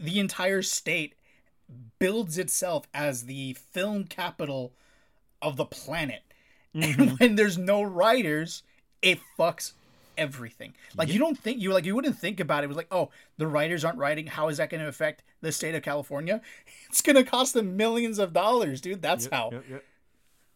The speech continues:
Speaker 1: It, it's, it's, it's mind, it is mind-blowing, but that is, that is where it's at.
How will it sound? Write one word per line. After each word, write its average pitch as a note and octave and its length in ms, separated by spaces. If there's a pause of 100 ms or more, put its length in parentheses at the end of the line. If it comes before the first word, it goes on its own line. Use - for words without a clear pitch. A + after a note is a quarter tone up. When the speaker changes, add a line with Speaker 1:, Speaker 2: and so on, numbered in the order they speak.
(960)
Speaker 1:
It, E3 60
it's, F#3 260
it's, - 220 (120)
it's D#3+ 240
mind, D3+ 380
it D3+ 80
is C#3+ 160
mind-blowing, A#2 560
but C3 160
that C3 160
is, A#2+ 420 (640)
that C3+ 220
is D#3 100
where E3 200
it's - 120
at. F3+ 280